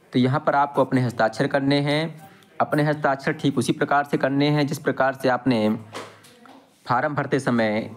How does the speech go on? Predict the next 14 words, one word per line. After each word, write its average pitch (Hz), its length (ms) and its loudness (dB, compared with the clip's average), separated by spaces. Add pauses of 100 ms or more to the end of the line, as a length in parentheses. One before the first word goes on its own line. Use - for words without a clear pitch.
(140)
किए 113 280 2
थे। 92 200 -6 (2250)
इसके 156 260 -2
बाद 147 300 0
जो 156 140 2
है 113 400 0 (1600)
अब 123 140 2
आता 135 260 2
है 120 380 0
अगला 127 280 2
भाग, 135 300 0
इसका 139 260 -2
दूसरा 135 300 -2
पार्ट। 139 340 2